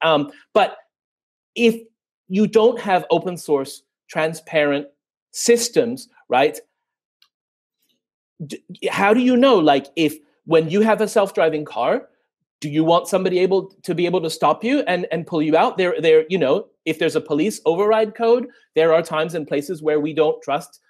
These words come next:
our local authorities, right? Um, there have been successful hacks on, uh, even the cars of today where people were able to remotely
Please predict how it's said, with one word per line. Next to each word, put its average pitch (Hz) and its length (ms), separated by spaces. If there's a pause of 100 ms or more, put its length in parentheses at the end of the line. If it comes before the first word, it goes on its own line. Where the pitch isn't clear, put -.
(120)
our 156 140
local 156 300
authorities, 160 600 (220)
right? 220 280 (100)
Um, 160 300 (240)
there 160 80
have 160 80
been 170 220
successful 185 600
hacks 175 500
on, 151 400 (280)
uh, 139 280
even 185 260
the 160 60
cars 156 300
of 147 120
today 147 260
where 180 160
people 151 300
were 143 100
able 139 200
to 143 120
remotely 135 560